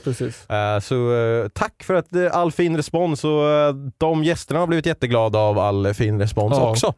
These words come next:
Speaker 1: Mm.
Speaker 2: Så det är roligt. Då vet vi att, eh, ja, om vi måste vara lediga någon gång, då kör vi bara gästavsnitt och så flyter det på, så blir det
Speaker 1: Ja,
Speaker 2: jättebra.
Speaker 1: det, tack för att ni accepterar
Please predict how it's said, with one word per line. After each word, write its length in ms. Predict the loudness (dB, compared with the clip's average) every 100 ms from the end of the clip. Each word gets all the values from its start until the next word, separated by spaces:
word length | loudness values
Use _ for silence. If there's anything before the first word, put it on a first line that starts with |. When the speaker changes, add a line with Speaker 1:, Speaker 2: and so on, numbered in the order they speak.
| -4
Speaker 1:
Mm. 240 | -2 -2 -6 -10 -4
Speaker 2:
Så 60 |
det 60 | -2
är 40 |
roligt. 260 | 0 -2 -2
Då 160 | -2 0
vet 220 | 0 0
vi 80 | -2
att, 200 | 0 0
eh, 80 |
ja, 440 | 2 4 2 2 2 2
om 120 | 2
vi 60 | 0
måste 200 | 0 0
vara 80 | 2
lediga 260 | 2 2
någon 120 | 2
gång, 180 | 0 0
då 100 | 0
kör 220 | -2 -2
vi 80 | 0
bara 140 | 0 0
gästavsnitt 520 | -2 -4 -4 -4 -6
och 40 | -8
så 40 |
flyter 240 | -4 -2 -2
det 60 |
på, 220 | 0 0 0
så 100 | -2
blir 120 | 0
det 60 | 2
Speaker 1:
Ja, 60 |
Speaker 2:
jättebra. 300 | 2 0 -2 -2
Speaker 1:
det, 260 | -2 -2 -6 _ _ _ _ -4
tack 160 | -4 -4 -6
för 80 | -4
att 80 |
ni 220 | -2 0 -2
accepterar 640 | -4 -4 0 2 0